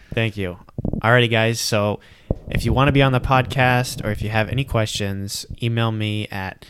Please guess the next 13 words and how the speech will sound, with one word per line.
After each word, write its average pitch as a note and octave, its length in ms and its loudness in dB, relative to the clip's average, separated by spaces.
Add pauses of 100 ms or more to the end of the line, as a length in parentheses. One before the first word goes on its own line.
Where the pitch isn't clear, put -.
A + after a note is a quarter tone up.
(260)
knowledge A#2 580 2
is G#2+ 320 -2
power G#2 600 2
R G2+ 300 0
I F#2+ 340 -2
at - 180 -10
gmail F#2+ 520 -6
dot F2 280 -6
com. A#2 460 -2 (260)
Just B2+ 300 0
set A#2 220 -2
that G2+ 200 0
up. F#2+ 300 -2